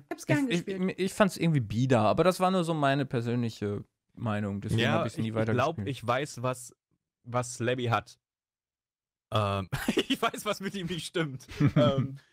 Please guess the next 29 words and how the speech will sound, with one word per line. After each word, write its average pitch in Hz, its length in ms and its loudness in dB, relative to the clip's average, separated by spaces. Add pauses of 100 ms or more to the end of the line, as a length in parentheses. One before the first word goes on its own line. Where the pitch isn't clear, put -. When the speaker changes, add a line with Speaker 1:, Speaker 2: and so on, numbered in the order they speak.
(140)
Speaker 3:
nee, 147 340 2
ähm, 120 440 0 (120)
Speaker 2:
Na, 117 80 4
jetzt. 123 340 -2 (460)
Speaker 3:
das, 123 260 0
das 131 200 -2
hatte 160 120 -2
ich 151 60 -10
tatsächlich 151 400 -2
am 117 80 -2
Anfang 123 260 -4
auch. 110 180 0
Ich 104 80 -4
hab 104 120 -2
Darksiders 147 760 -2 (140)
damals 135 600 -2
auf 127 140 -4
der 123 100 -2
PlayStation 120 400 -6
drei 107 180 -2
gespielt, 196 420 -6 (200)
direkt 120 260 0
nachdem 127 260 -2
ich 120 80 -2
God 117 140 2
of 107 80 0
War 113 160 0
gespielt 98 360 -4
habe 90 340 -2